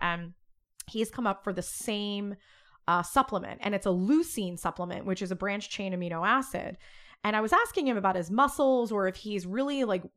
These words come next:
doing a lot of, um, you know, CrossFit or strenuous workouts. And he's like, "No, not at all." He's like, "And I do feel strong."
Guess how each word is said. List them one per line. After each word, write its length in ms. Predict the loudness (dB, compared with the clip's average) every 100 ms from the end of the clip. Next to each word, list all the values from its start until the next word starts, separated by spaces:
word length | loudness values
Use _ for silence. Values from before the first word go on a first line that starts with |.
| -6
doing 260 | -2 0 2
a 80 | 0
lot 480 | 2 4 4 4 0
of, 380 | 0 0 -2 -2
um, 300 | -2 -4 -8 -4
you 120 | -2
know, 80 | 0
CrossFit 640 | 4 4 4 2 2 2
or 160 | 0 -2
strenuous 520 | 0 -2 -2 -2 -2
workouts. 640 | 0 -2 0 2 2 2
And 100 | -4
he's 160 | -6 -4
like, 160 | -6 -4
"No, 340 | 2 2 4
not 160 | 2 2
at 100 | 4
all." 220 | 4 4
He's 200 | 2 -4
like, 80 | -4
"And 100 | -4
I 80 | -4
do 240 | -4 -6
feel 300 | -6 -4 -4
strong." 720 | -4 -10 -2 0 0 -2 -8